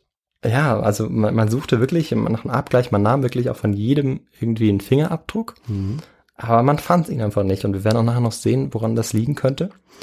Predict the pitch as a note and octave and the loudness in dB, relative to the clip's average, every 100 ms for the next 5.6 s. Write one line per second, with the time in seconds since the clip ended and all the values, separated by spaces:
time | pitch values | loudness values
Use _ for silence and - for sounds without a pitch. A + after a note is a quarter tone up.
0 | - - - _ - - _ A2 G2+ G2 | -20 -20 -20 _ -20 -20 _ -2 0 0
1 | - - _ - G#2+ G2 A2 B2+ D3+ D3 | -4 -14 _ -6 -4 2 2 4 2 2
2 | D#3 D3+ - - C3 - C3 B2+ B2+ - | 2 0 -4 -4 -8 0 2 4 2 -4
3 | - C#3 A2 G#2+ G#2+ - _ _ _ _ | -14 -4 -2 -2 -4 -12 _ _ _ _
4 | A2 A#2 A2+ A2+ A#2 A2+ A2 G#2+ A#2 - | -4 -2 0 0 2 2 2 0 -2 -2
5 | - G#2+ - G#2+ - - | 0 0 0 -4 -4 -10